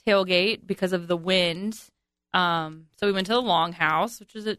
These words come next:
you know, a different experience. It was actually very fun in there.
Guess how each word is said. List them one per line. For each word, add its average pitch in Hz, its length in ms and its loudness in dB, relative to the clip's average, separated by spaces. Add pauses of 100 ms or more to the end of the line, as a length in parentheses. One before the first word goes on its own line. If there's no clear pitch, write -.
you 294 100 -12
know, 302 140 -4
a 233 60 0
different 185 340 0
experience. 180 840 -4
It - 60 -8
was 240 100 -6
actually 392 320 0
very 175 400 0
fun 202 340 -4
in 139 120 -14
there. 180 340 -10